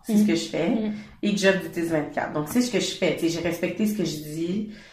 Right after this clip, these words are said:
Speaker 1: ce que, ce que, qu'est-ce que, comment j'ai, j'ai, j'ai lancé ma marque, mais... Tu sais, c'est vrai que je suis pas complètement inclusive, tu sais, à
Speaker 2: Mhm.
Speaker 1: bien y penser, tu sais. Fait que je, je me, je me tape un peu sur les doigts pour ça. Mais ce que je dirais aux marques qui, qui le font, je pense que c'est juste de se mettre à la place des gens,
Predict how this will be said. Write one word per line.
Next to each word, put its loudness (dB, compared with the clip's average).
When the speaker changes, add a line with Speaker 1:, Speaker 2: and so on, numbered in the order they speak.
Speaker 1:
ce -16
que, -6
ce -8
que, -8
qu'est-ce -4
que, -4
comment 0
j'ai, -2
j'ai, -6
j'ai -2
lancé 2
ma 2
marque, 2
mais... -2
Tu -2
sais, 0
c'est 2
vrai 4
que -16
je -4
suis -6
pas 6
complètement 2
inclusive, -2
tu -
sais, -6
à 8
Speaker 2:
Mhm. 6
Speaker 1:
bien 4
y 4
penser, 0
tu -2
sais. 2
Fait 2
que -4
je, -2
je -6
me, 2
je -6
me 0
tape 8
un 4
peu -2
sur 0
les 2
doigts 2
pour -8
ça. 0
Mais 4
ce -2
que 2
je 0
dirais 0
aux 6
marques 0
qui, -6
qui -2
le 0
font, 2
je -10
pense 4
que 0
c'est -2
juste -2
de 2
se -2
mettre 0
à 2
la 0
place -2
des -4
gens, -6